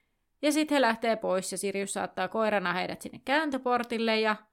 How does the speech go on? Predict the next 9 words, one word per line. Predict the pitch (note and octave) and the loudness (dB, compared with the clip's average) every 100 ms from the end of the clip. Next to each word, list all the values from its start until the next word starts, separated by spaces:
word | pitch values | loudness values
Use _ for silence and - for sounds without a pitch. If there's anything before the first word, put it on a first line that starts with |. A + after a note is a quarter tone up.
| _ _ _ _ _ _ | _ _ _ _ _ _
matkalla | G3+ - C4+ B3+ | -10 -2 0 2
Tylypahkaan | C4 C4 C4 A3+ A3 A#3 A3+ | 2 4 4 2 2 0 2
Ron | A#3 | 2
pohtii, | A3 G#3+ G#3+ G3+ | 2 0 0 -2
että | F#3+ | -2
tietääkö | G3+ B3 A#3+ A#3 - | -2 0 0 -4 2
Percy | C4 C4 B3+ | 4 4 2
kaiken | G#3+ G#3 G3 F#3 | 2 2 0 -2
tämän, | F#3+ G3 F#3 | 0 0 -2